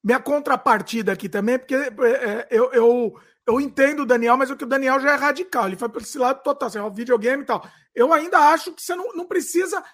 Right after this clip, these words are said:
eu, eu, eu, da minha opinião, acho que o Daniel vai discordar de mim, mas eu acho que você pode fazer as duas coisas, vamos dizer, né? Você pode ter a parte escapista e pode ter a parte do ato, né?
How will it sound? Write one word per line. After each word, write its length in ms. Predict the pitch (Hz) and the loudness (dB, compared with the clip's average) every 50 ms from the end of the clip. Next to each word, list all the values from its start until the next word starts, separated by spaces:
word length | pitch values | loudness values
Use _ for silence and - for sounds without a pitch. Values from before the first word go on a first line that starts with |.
| _ _ _ _ _ | _ _ _ _ _
eu, 240 | - 285 311 359 - - | -2 0 2 2 4 6
eu, 220 | 269 269 330 320 - | 6 6 4 2 2
eu, 400 | 285 254 285 311 311 311 302 311 - _ _ - | 4 4 4 2 0 -4 -4 -6 -8 _ _ -2
da 100 | 254 254 | -2 0
minha 200 | 269 285 320 370 | 0 -2 -4 -4
opinião, 360 | 359 - 320 285 277 269 285 | -2 0 0 0 0 0 0
acho 120 | 311 302 - | 0 0 -2
que 60 | 311 | -4
o 20 | |
Daniel 260 | 262 277 277 277 269 269 | -2 -2 0 0 0 0
vai 80 | 269 | 0
discordar 440 | 220 - - - 269 233 220 240 233 | 0 -2 -4 -2 -2 0 0 0 -2
de 80 | 214 226 | -2 -4
mim, 80 | 240 269 | -2 -2
mas 180 | 302 294 269 | -2 0 2
eu 80 | 311 311 | 2 2
acho 140 | 320 320 320 | 2 0 -2
que 160 | - 403 392 - _ _ _ _ | -6 -8 -8 -8 _ _ _ _
você 160 | - 381 - | -14 -14 -10
pode 320 | - - 381 359 - 392 | -4 0 0 2 0 0
fazer 400 | - 392 359 302 262 254 302 320 | -4 -6 -6 -6 -6 -4 -2 0
as 100 | 311 285 240 | 0 0 -2
duas 280 | 262 294 285 - - | -2 -2 -2 -2 -4
coisas, 420 | - - 220 180 151 143 - 180 185 | -6 -6 -6 -6 -6 -6 -12 -14 -14
vamos 220 | 196 175 170 165 | -12 -12 -12 -12
dizer, 260 | 175 151 139 143 139 _ _ _ _ _ _ - | -14 -14 -14 -16 -18 _ _ _ _ _ _ -4
né? 240 | 202 220 233 226 - _ _ _ | -2 -2 -2 -4 -8 _ _ _
Você 140 | - 302 262 | -16 -16 -14
pode 340 | - - 359 359 - 339 - | -6 0 2 2 2 2 -2
ter 100 | - 302 | -2 -2
a 80 | 277 269 | -4 -2
parte 340 | - 285 262 254 - - | -4 -4 -4 -4 -4 -8
escapista 680 | 240 - - - 247 226 - - 269 285 330 320 - - | -12 -14 -10 -10 -10 -10 -8 -6 -4 -4 -4 -6 -8 -10
e 40 | 320 | -10
pode 480 | - _ 311 277 277 285 277 302 320 320 - _ _ _ _ _ _ _ | -10 _ -10 -8 -8 -6 -4 -4 -6 -6 -8 _ _ _ _ _ _ _
ter 80 | - 285 | -2 -2
a 80 | 269 | -2
parte 300 | 269 - 269 262 240 - | 0 0 -2 -2 -2 -4
do 180 | 262 233 269 262 | -6 -2 0 0
ato, 380 | 220 175 156 - _ _ 160 - _ _ _ _ | 0 0 -4 -10 _ _ -20 -20 _ _ _ _
né? 240 | - 202 185 202 214 | -6 -6 -6 -6 -6